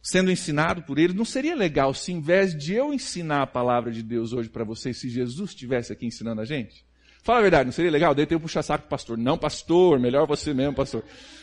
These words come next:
Não vem com essa, não." Não seria legal? Se a gente tivesse, pudesse olhar Jesus no olho e ouvir ele ensinar a palavra de Deus, é isso que eles tinham.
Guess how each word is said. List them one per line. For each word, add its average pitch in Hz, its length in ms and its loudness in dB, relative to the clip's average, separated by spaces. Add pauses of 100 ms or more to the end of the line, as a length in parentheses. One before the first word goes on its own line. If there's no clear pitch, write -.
(120)
Não 127 80 -4
vem 160 180 4
com 185 60 4
essa, 170 200 4
não." 139 160 -2 (380)
Não 185 140 0
seria 247 320 6
legal? 220 360 6 (920)
Se - 120 -2
a 170 60 4
gente 208 260 0
tivesse, 180 460 2
pudesse 170 420 -4
olhar 160 320 0
Jesus 151 460 -4
no 135 180 -4
olho 131 480 -2 (460)
e 131 100 -2
ouvir 135 260 -2
ele 147 120 -2
ensinar 123 300 -4
a 120 40 -4
palavra 110 380 -6
de 107 100 -12
Deus, 139 220 -4
é 151 80 -2
isso - 160 -12
que - 80 -12
eles - 140 -16
tinham. 185 340 -6